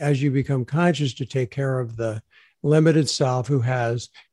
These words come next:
their wants and their desires and their longings and their fears and their, you know,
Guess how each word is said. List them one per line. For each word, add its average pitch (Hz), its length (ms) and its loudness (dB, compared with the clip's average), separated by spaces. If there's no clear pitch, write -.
their 143 420 4
wants 127 480 0
and 120 180 -2
their 127 180 0
desires 120 800 0
and 117 200 -4
their 127 320 -4
longings 120 580 -4
and 117 120 -4
their 123 160 -2
fears 113 440 -2
and 117 180 -2
their, 117 280 -4
you 139 340 -6
know, 120 340 -8